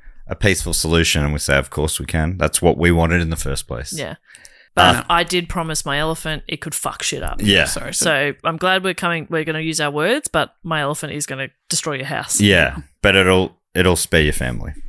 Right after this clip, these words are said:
Speaker 1: <laughs>
Speaker 2: If you can get them out in time. <laughs>
Speaker 1: It's on its way. <laughs> Uh, thank you, William. The next one comes from Daniel Ryan, A K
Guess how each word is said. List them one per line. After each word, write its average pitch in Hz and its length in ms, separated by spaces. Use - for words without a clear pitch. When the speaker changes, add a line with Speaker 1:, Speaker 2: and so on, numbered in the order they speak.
Speaker 1:
<laughs> - 80
Speaker 2:
If 190 180
you 180 80
can 165 160
get 156 140
them 147 100
out - 140
in - 60
time. - 280
<laughs> 104 100
Speaker 1:
It's - 600
on 85 160
its - 180
way. - 180
<laughs> - 60
Uh, 95 180
thank 165 160
you, 151 80
William. 196 240
The 185 80
next 208 140
one 226 100
comes 202 220
from 165 160
Daniel 160 400
Ryan, 117 640
A 175 140
K 117 300